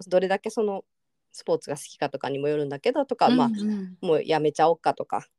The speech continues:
Speaker 1: で、
Speaker 2: うん、うん、うん。
Speaker 1: あの、バレーボールしてた子でも何人もこう、もうワン、ワンクールだけでやめちゃった子と、子とかもいてるし、
Speaker 2: うん、うん、うん、うん、うん、う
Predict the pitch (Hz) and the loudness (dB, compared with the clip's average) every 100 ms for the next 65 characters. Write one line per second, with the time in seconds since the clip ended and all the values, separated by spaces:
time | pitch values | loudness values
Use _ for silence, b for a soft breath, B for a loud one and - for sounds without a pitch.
0 | _ _ - 214 226 233 220 208 208 196 | _ _ 0 4 6 4 4 0 0 0
1 | 165 156 160 156 151 196 214 226 220 220 | 0 0 0 -2 0 2 2 4 2 0
2 | - - 175 180 220 226 180 196 220 185 | -14 -10 -8 -6 -2 -2 0 0 0 0
3 | 143 - 135 - 156 139 - _ _ _ | -4 -6 -6 -4 -2 -2 -4 _ _ _
4 | _ 175 170 156 185 180 175 165 175 - | _ -4 -2 -2 -2 -2 -2 -6 -8 0
5 | 156 143 151 165 139 160 160 156 147 143 | 2 4 2 2 2 2 0 -2 -2 -2
6 | - - 131 - - - 127 127 170 180 | -2 -2 -4 -6 -8 -4 0 0 2 2
7 | 156 - - 269 240 269 277 269 262 254 | 2 0 2 4 4 4 2 0 -2 -2
8 | 240 226 226 202 202 190 185 175 165 | -2 -2 -4 -4 -4 -6 -6 -6 -4